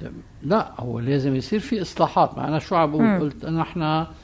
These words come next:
Speaker 1: مشكلتنا إنه صدقنا إنه راح يصير في إصلاحات. أكيد لازم يكون في إصلاحات. أكيد لازم يكون في ضغط. بس ما بتجي بتعملي تعسر عن دفع،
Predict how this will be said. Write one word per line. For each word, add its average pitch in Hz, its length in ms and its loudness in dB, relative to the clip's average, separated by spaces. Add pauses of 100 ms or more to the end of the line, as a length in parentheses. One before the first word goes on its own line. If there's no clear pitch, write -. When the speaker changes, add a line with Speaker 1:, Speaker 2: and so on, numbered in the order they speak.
(400)
Speaker 1:
مشكلتنا 156 720 0
إنه 139 120 2
صدقنا 160 580 0
إنه 139 120 -2
راح 143 120 -4
يصير 135 220 -4
في 190 180 -4
إصلاحات. 165 500 2 (840)
أكيد 214 400 4
لازم 165 260 8
يكون 156 200 0
في 151 220 0
إصلاحات. 147 520 -2 (500)
أكيد 220 480 2
لازم 165 280 6
يكون 160 260 2
في - 160 -2
ضغط. 139 280 2 (480)
بس 139 180 -6
ما 202 100 10
بتجي 240 380 6
بتعملي 185 500 6
تعسر 165 560 6
عن 151 260 6
دفع، 151 460 2